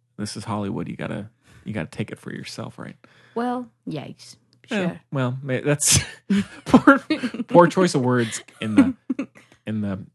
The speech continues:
Speaker 1: the Me Too era. But, um,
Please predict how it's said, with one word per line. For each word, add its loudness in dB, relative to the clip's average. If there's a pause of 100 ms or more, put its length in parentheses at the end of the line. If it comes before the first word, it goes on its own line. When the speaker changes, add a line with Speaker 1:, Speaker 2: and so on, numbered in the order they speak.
(100)
Speaker 1:
the -8
Me -2
Too -4
era. -6 (300)
But, -4 (680)
um, -6